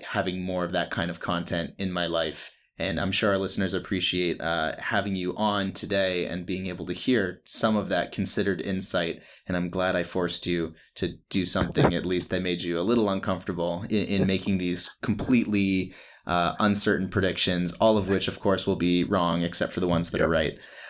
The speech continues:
Speaker 2: <laughs>
Speaker 1: Um, but if people are looking to learn more about Reserve in particular, is there anywhere they can go to read more, learn more?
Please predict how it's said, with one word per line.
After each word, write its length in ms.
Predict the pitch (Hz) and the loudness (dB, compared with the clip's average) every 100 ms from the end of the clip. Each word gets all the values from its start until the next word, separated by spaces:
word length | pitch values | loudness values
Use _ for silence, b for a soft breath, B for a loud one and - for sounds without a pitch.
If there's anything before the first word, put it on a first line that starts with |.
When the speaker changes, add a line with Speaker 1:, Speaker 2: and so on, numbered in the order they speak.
| B | B
Speaker 2:
<laughs> 100 | 185 | 2
Speaker 1:
Um, 340 | 87 87 80 | 4 2 2
but 140 | - 123 | 2 2
if 100 | 120 | 4
people 200 | 180 202 | 4 6
are 60 | |
looking 280 | 160 156 143 | 6 4 6
to 60 | 123 | 6
learn 240 | 117 113 | 8 8
more 260 | 107 107 104 | 8 8 6
about 280 | 95 95 78 | 6 4 4
Reserve 400 | 95 95 92 90 | 2 2 2 0
in 140 | 85 | -4
particular, 600 | 95 90 95 92 85 80 | -4 0 0 2 2 2
is 160 | 78 92 | 0 0
there 140 | 98 | 2
anywhere 300 | 92 101 98 | 4 4 4
they 120 | 92 90 | 2 0
can 140 | 98 | 2
go 280 | 101 101 98 | 4 4 2
to 180 | 87 82 | 0 -2
read 240 | 92 92 | -2 -2
more, 240 | 92 90 | 0 0
learn 240 | 87 85 85 | 0 2 2
more? 360 | 80 82 87 | 2 0 -2